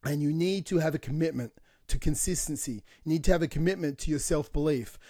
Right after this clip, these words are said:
because that inner voice telling you to overeat, to sleep in, to press snooze, to skip the workout, that's mediocrity trying to pull you back down.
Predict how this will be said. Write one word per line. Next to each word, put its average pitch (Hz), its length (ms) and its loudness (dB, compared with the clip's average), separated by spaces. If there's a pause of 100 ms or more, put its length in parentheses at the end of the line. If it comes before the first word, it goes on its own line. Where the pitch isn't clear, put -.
(160)
because 139 240 -2
that 165 240 2
inner 185 220 4
voice 165 460 2
telling 156 280 0
you 165 120 0
to - 180 -6
overeat, 143 540 -2
to 170 100 -4
sleep 151 420 -2
in, 151 180 -2
to - 140 -6
press 165 300 2
snooze, 151 360 -2
to 151 120 -6
skip - 260 -6
the - 80 2
workout, 147 480 2 (340)
that's - 380 -6
mediocrity 147 760 -2
trying 147 380 -2
to - 120 -4
pull 156 380 -2
you 147 120 -4
back 147 340 -2
down. 135 380 -2